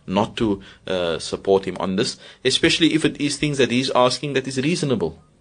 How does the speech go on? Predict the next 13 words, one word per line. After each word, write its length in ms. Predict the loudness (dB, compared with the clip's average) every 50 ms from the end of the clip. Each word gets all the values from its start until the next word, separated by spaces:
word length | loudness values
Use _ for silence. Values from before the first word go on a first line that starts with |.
| _ _ -16
You 100 | -12 -8
know, 160 | -6 -6 -6 0
even 220 | 0 2 2 4 2
if 80 | 2 0
it's 120 | 0 0
not 140 | 0 2 2
his 100 | 0 0
own 180 | 0 0 2 6
daughter, 320 | 8 8 8 8 4 2
but 120 | 0 0 -2
it's 120 | -2 -10
his 100 | -8 -8
stepdaughter, 760 | -8 -10 -10 -6 2 2 2 4 6 6 6 8 8 4 2